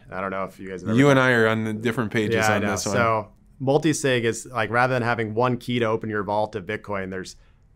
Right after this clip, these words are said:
Speaker 1: in most cases, three keys, and you need any two of the three to open it. And so by having three, it means that if one of your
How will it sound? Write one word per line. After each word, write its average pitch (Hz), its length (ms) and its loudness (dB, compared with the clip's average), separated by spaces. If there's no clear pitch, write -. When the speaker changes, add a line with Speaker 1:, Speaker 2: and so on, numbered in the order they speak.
Speaker 1:
in 117 320 -12
most 123 260 0
cases, 110 300 -4
three 135 240 0
keys, 120 320 -2
and 98 80 -6
you 98 80 -6
need 98 100 -6
any 113 200 -2
two 120 320 -2
of 98 100 -6
the 101 80 -6
three 110 360 -6
to 98 60 -4
open 95 280 -6
it. 80 100 -18
And 104 160 -6
so 107 200 0
by 101 160 0
having 123 320 0
three, 117 500 -4
it 110 100 -8
means 104 300 -6
that 98 320 -4
if 104 140 -10
one 113 180 2
of 127 80 0
your 117 400 0